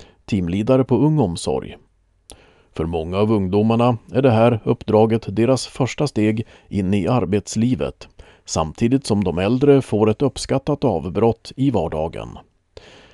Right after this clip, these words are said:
Det är kul att se att de blir så glada när vi kommer. Jag tror att de flesta tycker att det är väldigt roligt när vi är här,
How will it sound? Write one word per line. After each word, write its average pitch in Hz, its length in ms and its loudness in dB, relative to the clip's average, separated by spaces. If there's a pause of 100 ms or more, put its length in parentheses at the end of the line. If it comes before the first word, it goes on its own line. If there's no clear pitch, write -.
(140)
Det 78 100 -4
är 82 60 -4
kul 107 280 2
att 135 100 4
se 120 220 4
att 120 220 2
de 110 140 4
blir 110 120 2
så 123 120 0
glada 117 360 4
när 143 120 0
vi 139 80 0
kommer. 73 460 -4 (220)
Jag 90 180 -6
tror 101 140 0
att 101 80 -2
de 104 180 2
flesta 120 400 0
tycker 127 280 0
att 117 160 2
det 107 120 0
är 104 40 4
väldigt 110 260 0
roligt 123 480 0
när 107 80 0
vi 110 100 2
är 113 80 2
här, 92 280 0